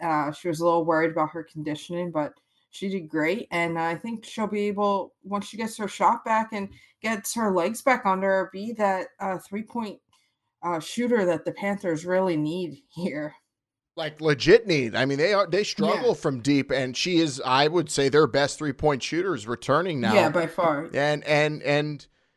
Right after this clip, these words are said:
Speaker 2: I mean, that, that'll hopefully, uh, help 'em avoid losses like the one they just had, although they put up,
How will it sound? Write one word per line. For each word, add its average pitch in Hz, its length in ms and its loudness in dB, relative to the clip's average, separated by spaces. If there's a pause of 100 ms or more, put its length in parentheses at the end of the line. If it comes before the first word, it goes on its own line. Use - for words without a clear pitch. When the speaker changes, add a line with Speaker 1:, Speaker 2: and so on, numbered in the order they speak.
(180)
Speaker 2:
I 127 100 -4
mean, 147 200 -2
that, 139 160 -2
that'll 156 220 4
hopefully, 160 560 2
uh, 156 180 2
help 160 220 0
'em 170 120 -4
avoid 160 340 2
losses 123 460 2
like 117 140 -2
the 113 80 -10
one 117 140 -4
they 117 120 -4
just 117 240 -8
had, 117 160 0
although 117 240 0
they 120 100 0
put 147 160 0
up, 143 200 -2